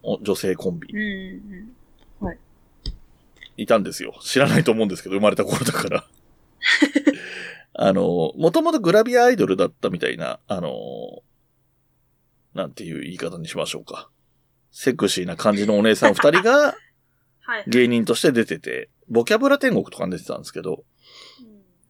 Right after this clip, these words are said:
Speaker 2: うん。
Speaker 1: で、そういう時代っていうのを踏まえて喋ってるから、ちょっとそういう、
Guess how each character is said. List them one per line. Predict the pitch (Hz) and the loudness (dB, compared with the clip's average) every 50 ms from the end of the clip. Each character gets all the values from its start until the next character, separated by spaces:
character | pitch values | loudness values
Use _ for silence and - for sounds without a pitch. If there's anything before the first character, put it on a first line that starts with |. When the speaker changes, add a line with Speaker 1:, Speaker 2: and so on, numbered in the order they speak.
| _ _ _ - | _ _ _ -2
Speaker 2:
う | - | 2
ん。 | |
Speaker 1:
で、 | 175 165 | 2 4
そ | - 214 214 208 | 6 6 6 6
う | 202 | 6
い | 202 | 4
う | 202 | 2
時 | 175 175 165 | 2 2 2
代 | 180 180 180 202 | 4 4 4 2
っ | 220 | -4
て | - _ - 135 | -10 _ 0 2
い | 113 | 2
う | |
の | 104 92 | 4 2
を | |
踏 | 85 113 131 | 2 2 4
ま | 147 139 | 4 4
え | 123 | 4
て | - 90 87 - - - | 2 -2 -8 -10 -10 -10
喋 | - - 120 110 110 | -8 -2 2 2 2
っ | 92 | 0
て | - - | 0 -6
る | 90 92 | -12 -4
か | - 123 | -2 -2
ら、 | 131 135 | 0 0
ち | - - | -2 -2
ょ | |
っ | 156 | -4
と | 117 | -4
そ | 107 - - 147 143 | -2 2 4 6 6
う | 135 | 6
い | 139 139 135 | 6 6 4
う、 | - | 4